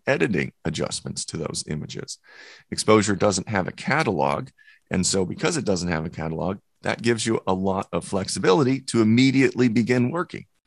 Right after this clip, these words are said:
even when they're being copied to your computer. So, so there's no modules also. So all the commands that you use or have in Exposure are available to you at all times.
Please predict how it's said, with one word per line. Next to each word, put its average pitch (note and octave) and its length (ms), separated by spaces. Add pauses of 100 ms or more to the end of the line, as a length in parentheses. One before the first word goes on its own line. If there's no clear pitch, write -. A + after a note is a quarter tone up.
even B2 240
when B2 160
they're B2 100
being G#2+ 260
copied F2 420
to E2+ 60
your E2+ 120
computer. - 560 (1080)
So, F2 320 (420)
so - 120
there's B2 180
no C#3 120
modules C3+ 640
also. C#3 400
So D#2+ 200
all G2 100
the G#2+ 80
commands F#2 500 (100)
that F2 140
you E2+ 100
use F#2+ 440
or E2+ 120
have G#2 240
in F#2 80
Exposure B2 540 (380)
are D#3+ 160
available F#2 540
to - 160
you E2+ 280
at D#2+ 240
all D2 200
times. - 640